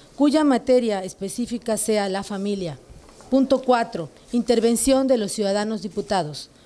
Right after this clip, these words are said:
Punto cinco, propuesta de cambio del secretario técnico de la Comisión de Desarrollo Familiar y Grupos en Situación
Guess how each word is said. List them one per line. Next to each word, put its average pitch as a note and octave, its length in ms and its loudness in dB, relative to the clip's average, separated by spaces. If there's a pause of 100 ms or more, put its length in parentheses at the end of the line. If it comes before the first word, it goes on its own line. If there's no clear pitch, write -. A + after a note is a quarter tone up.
(100)
Punto B3+ 280 2
cinco, A#3+ 400 0 (400)
propuesta C#4 600 4
de B3+ 160 2
cambio C4 400 2
del A#3 120 0
secretario A3+ 580 0
técnico B3 520 2
de A#3 80 4
la G3 140 -2
Comisión A#3 560 -2
de A3 80 2
Desarrollo G3+ 600 0
Familiar G3+ 480 2
y G#3+ 60 -2
Grupos A3 400 -2
en F#3+ 100 -2
Situación G3+ 640 -2